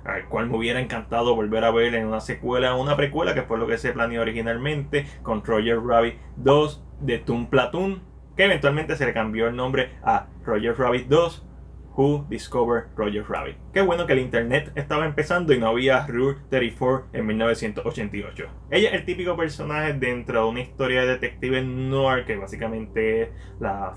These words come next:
femme fatale, y su primera escena está espectacular, no solamente por ella, sino por las interacciones entre las animaciones y los escenarios y personajes live action. Más tenemos a Donald y a Lucas, más tenemos a ella. Esa es una gran secuencia y uno de los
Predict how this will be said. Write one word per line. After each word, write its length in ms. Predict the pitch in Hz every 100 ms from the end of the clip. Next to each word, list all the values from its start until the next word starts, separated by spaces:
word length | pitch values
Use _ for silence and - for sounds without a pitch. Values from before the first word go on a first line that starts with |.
| -
femme 220 | 113 113
fatale, 500 | 135 117 139 165 170
y 20 |
su 140 | 143
primera 240 | 117 113 127
escena 240 | 143 135
está 100 | -
espectacular, 540 | - - - 120 113 110
no 100 | 143
solamente 460 | 214 220 202 196
por 180 | 185 131
ella, 320 | 113 127 107
sino 320 | - 104 131 - -
por 80 | 120
las 140 | 120
interacciones 540 | 113 110 113 - 165 -
entre 640 | 131 127 - 117 113 110 - -
las 260 | 110 107
animaciones 760 | 113 113 113 - 131 151 156 143
y 100 | 170
los 160 | 185 -
escenarios 640 | 123 117 113 123 127 120
y 60 | 120
personajes 440 | 120 113 104 113
live 220 | 113 113 -
action. 500 | 117 113 - 117 107 - - -
Más 640 | 107 117 123 135 131 - - -
tenemos 320 | 104 110 -
a 240 | 113 101 - -
Donald 480 | - 117 117 117 113 -
y 60 | 104
a 60 |
Lucas, 600 | 110 135 131 123 117 110 - -
más 460 | 117 127 143 - -
tenemos 360 | 107 107 113 120
a 140 | 113
ella. 240 | 113 110 -
Esa 180 | 110 110
es 60 | -
una 220 | 120 117
gran 260 | 104 113 120
secuencia 480 | 127 107 120 113 110
y 80 | 104
uno 120 | 104
de 60 |
los 140 | 107